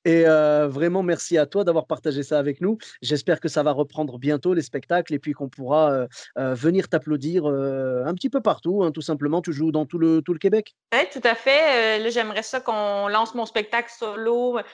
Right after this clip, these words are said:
Speaker 2: C'est repoussé un peu, mais c'est sûr tout le temps, tous les comédie clubs, euh, Montréal
Speaker 1: Mhm.
Speaker 2: et les environs, mais aussi en région. Puis là, pendant qu'on est confiné, ben, je, je me concentre plus télévision et radio, euh, donc,
Speaker 1: Ouais.
Speaker 2: j'ai quand même choyé d'avoir ces,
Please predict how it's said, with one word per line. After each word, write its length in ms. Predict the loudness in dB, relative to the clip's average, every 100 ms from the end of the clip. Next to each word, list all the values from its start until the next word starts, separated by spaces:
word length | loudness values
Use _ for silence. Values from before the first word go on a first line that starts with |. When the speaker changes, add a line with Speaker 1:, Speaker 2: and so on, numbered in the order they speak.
| -20 _
Speaker 2:
C'est 160 | -8 -4
repoussé 460 | -4 -6 -10 -4
un 160 | -2 -2
peu, 360 | -4 -2 0 0
mais 440 | 2 2 2 2
c'est 140 | -2 -8
sûr 200 | -6 -6
tout 100 | -6
le 60 |
temps, 360 | 0 2 2 0
tous 140 | -2 -4
les 100 | -2
comédie 380 | -2 -2 -6
clubs, 520 | -10 -2 2 2 2 2
euh, 180 | 0 -2 -8 -20 -6
Montréal 440 | 2 2 4 4
Speaker 1:
Mhm. 40 | 4
Speaker 2:
et 40 |
les 160 | 2 2
environs, 580 | 0 -2 -6 -2 0 0
mais 140 | 0
aussi 420 | -2 -4 -10 -2 0
en 120 | 0
région. 540 | -2 -6 -4 -4 -4 -6 -20 _
Puis 120 | -14 0
là, 320 | 4 6 4
pendant 300 | 2 0 0
qu'on 140 | -2
est 100 | -4
confiné, 500 | -4 -6 -4 -4 -4
ben, 480 | -2 -2 -2 -2 -4
je, 360 | -6 -8 -8 -10
je 100 | -8
me 100 | -6
concentre 380 | -4 -2 -4 -2
plus 200 | -6 -2
télévision 880 | -2 -2 -4 -6 -2 0 2 0 -4
et 200 | -4 -4
radio, 800 | 0 -2 -2 -8 -6 -2 -2 -2
euh, 220 | -2 -2 -4 -12 _ _ _ -12
donc, 240 | -2 0
Speaker 1:
Ouais. 60 | 0
Speaker 2:
j'ai 220 | 0 -2
quand 160 | -2 -4
même 220 | -2 -4
choyé 640 | -2 -2 -2 2 2 2 0
d'avoir 400 | 0 2 0 -4
ces, 240 | -6 -10